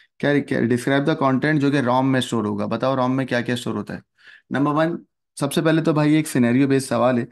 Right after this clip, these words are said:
सिनेरियो में कह रहा है सीसीटीवी सिस्टम है जो कि हाउस के अंदर इस्तेमाल कर रहा है, उसमें सेंसर है, कैमरा है जो कि डिटेक्ट कर रहा है presence of a person को, और उसकी मूवमेंट की वजह से जैसे मूव कर रहा है तो रिकॉर्डिंग कर रहा है, वरना रिकॉर्डिंग नहीं कर रहा। तो वो कह रहा है कि भाई, computer has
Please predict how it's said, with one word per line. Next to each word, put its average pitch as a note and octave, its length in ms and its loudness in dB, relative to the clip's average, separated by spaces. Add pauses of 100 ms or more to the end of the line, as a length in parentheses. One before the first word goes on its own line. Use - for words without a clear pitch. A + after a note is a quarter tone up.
(220)
सिनेरियो B2+ 400 2
में C#3+ 120 0
कह C3+ 80 0
रहा B2+ 80 0
है C#3 60 0
सीसीटीवी C3 460 0
सिस्टम C3 400 0
है C3+ 60 2
जो B2+ 140 0
कि B2+ 120 2
हाउस A#2+ 280 0
के - 80 -2
अंदर B2+ 120 0
इस्तेमाल A#2+ 360 0
कर B2 100 -4
रहा B2 80 0
है, B2+ 40 2
उसमें B2+ 200 -4
सेंसर A#2+ 420 -2
है, B2+ 80 0
कैमरा A#2 360 0
है B2 80 2
जो A#2+ 120 -2
कि A#2+ 100 -2
डिटेक्ट A2+ 320 -2
कर A#2+ 100 0
रहा B2 100 0
है A#2+ 60 -10
presence A#2 460 0
of A#2+ 140 -4
a - 40 -6
person B2+ 320 -2
को, C3 180 -2 (440)
और A#2 300 -4 (200)
उसकी D3 340 0
मूवमेंट B2+ 440 2
की C3+ 80 2
वजह B2 200 2
से C3 180 0
जैसे A#2+ 260 -2
मूव B2 240 2
कर B2+ 120 0
रहा B2 80 0
है B2 60 -4
तो B2 80 -2
रिकॉर्डिंग A2 400 -2
कर A#2+ 80 2
रहा B2+ 80 0
है, A#2+ 60 -2
वरना A2+ 160 -2
रिकॉर्डिंग G#2+ 400 -4
नहीं G2+ 120 -2
कर - 140 -10
रहा। - 180 -14 (540)
तो D3+ 80 2
वो E3+ 100 4
कह E3 160 2
रहा E3 100 4
है E3 80 2
कि E3 120 2
भाई, D#3 300 4
computer C3 580 0
has C3 420 0